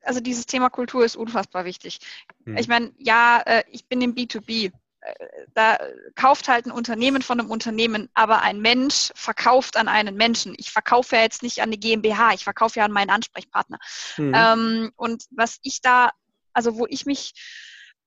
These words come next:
Speaker 1: gar nicht so furchtbar schwer tue, weil ich nur vereinzelt internationale Projekte betreue, ähm, ist tatsächlich dieses,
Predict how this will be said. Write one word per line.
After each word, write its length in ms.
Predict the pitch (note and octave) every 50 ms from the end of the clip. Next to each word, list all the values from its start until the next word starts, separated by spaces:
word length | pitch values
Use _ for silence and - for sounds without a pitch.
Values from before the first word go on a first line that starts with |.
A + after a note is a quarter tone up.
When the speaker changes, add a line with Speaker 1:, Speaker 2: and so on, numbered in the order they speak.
| _ _ _ _ -
Speaker 1:
gar 180 | B3+ A#3+ C4
nicht 220 | D4 E4 D#4+ - -
so 260 | - - - C4+ D4
furchtbar 520 | - - - D4+ D#4 D4+ - - - B3
schwer 340 | - - - A3 A#3+ B3 C#4+
tue, 500 | - - - D4 D4 D4+ D4+ D4+ C4+ A3
weil 240 | A3+ A#3 A#3 B3 B3
ich 240 | - - B3 - -
nur 180 | B3+ B3+ B3+
vereinzelt 600 | A#3+ - C4 G#3+ - G#3 G3 A#3+ C4+ - D4 C#4 -
internationale 760 | - B3+ C#4 C4 C4 C4 C4 - - C4 B3+ B3 B3+ C4 B3+
Projekte 480 | _ - C4 C4 B3+ C4 _ _ C4+
betreue, 720 | C4 C4+ C4 - - - B3 B3+ B3+ B3+ C4 C4+ C4+ C4+ C4 - -
ähm, 480 | A3+ A3+ A3+ A#3 A#3 A#3 A#3 A#3 - _ _
ist 160 | - C4 -
tatsächlich 500 | - C#4 C4 - - C4 B3+ - B3+ B3
dieses, 320 | - - B3+ B3 B3 B3+